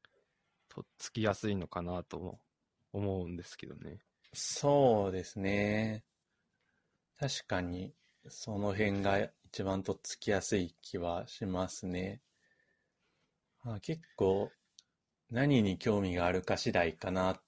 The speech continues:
Speaker 2: ていう気もしますけど、
Speaker 1: うん。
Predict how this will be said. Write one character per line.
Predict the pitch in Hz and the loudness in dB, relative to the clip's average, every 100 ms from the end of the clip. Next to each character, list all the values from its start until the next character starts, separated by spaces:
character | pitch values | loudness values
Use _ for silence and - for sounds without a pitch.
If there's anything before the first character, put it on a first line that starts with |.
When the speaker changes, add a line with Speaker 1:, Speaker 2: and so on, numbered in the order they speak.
| _ _ | _ _
Speaker 2:
て | - | -6
い | 95 95 92 | -4 -4 -6
う | 90 | -8
気 | - 101 | -8 -4
も | 92 90 90 - _ _ _ _ - | 2 2 2 -4 _ _ _ _ -18
し | - 104 | -8 -2
ま | 95 | -2
す | 90 | -2
け | - 92 | -2 0
ど、 | 90 95 _ _ _ - | 0 -2 _ _ _ -10
Speaker 1:
う | 113 | -6
ん。 | 107 104 | -6 -8